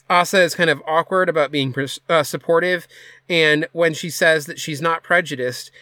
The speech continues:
Emery basically says, "Yes, you still are." <laughs>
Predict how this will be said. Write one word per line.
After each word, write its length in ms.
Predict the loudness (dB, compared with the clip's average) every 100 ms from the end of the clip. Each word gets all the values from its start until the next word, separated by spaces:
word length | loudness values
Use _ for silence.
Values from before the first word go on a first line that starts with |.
| -12 -2
Emery 280 | 2 2 2
basically 400 | 0 -2 -6 -2
says, 340 | 0 0 -2
"Yes, 360 | -6 -4 -4 -6
you 220 | -8 -6
still 300 | 0 2 2
are." 340 | 0 -2 -4
<laughs> 40 | -8